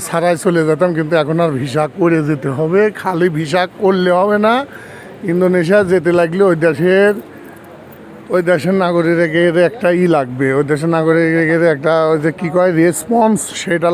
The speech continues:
লাগবে। তারপর হলে কাগজপাতি আপনি কোথায়, কোথায় উঠবেন, আহ, এ, এ নানান ঝামেলা। এই সিঙ্গাপুরের মতোই আইন, সিঙ্গাপুরের আইন যেরকম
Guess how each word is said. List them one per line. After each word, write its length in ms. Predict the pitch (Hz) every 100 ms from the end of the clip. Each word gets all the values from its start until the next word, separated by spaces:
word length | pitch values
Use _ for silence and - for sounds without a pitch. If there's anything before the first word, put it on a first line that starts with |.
| 170
লাগবে। 360 | 160 135 160 175 202 - - - - -
তারপর 300 | 156 165 160 160
হলে 140 | 170 170 170
কাগজপাতি 440 | 147 131 165 147 147
আপনি 140 | 156 156
কোথায়, 240 | 151 160 151 160
কোথায় 300 | 127 170 165
উঠবেন, 400 | 160 127 156 170 160
আহ, 680 | - - - - - - 156 151 151 147 143 143 139 143 127 - 170
এ, 20 | 175 170 202
এ 60 | 220 220 214
নানান 300 | 190 190 185 175
ঝামেলা। 380 | 151 180 180 147 113 175
এই 80 | 175 -
সিঙ্গাপুরের 540 | 196 185 180 170 175 170
মতোই 280 | 165 180 202 160
আইন, 200 | 156 175 240 - - - - - - -
সিঙ্গাপুরের 480 | 180 180 170 180 170
আইন 160 | 175 175 165
যেরকম 320 | 170 160